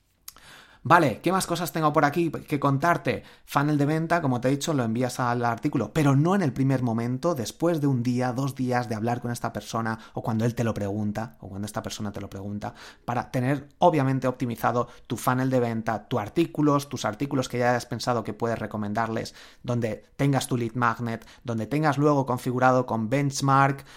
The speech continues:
o con, eh, GetResponse o con ActiveCampaign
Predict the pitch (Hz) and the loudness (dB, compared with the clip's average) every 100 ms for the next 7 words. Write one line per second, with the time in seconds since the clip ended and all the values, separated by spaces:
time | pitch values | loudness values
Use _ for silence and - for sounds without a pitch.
0 | - 117 - 123 113 110 110 110 107 104 | -8 -6 -4 -2 0 -2 -2 -2 -2 -2
1 | 104 104 127 160 147 135 - 147 143 143 | -4 -2 0 0 0 -2 0 2 2 0
2 | - - - 117 117 147 - 156 - 131 | -6 -10 -8 -4 -2 -2 -2 -4 -2 -2
3 | 127 139 135 131 131 | 0 2 2 2 -2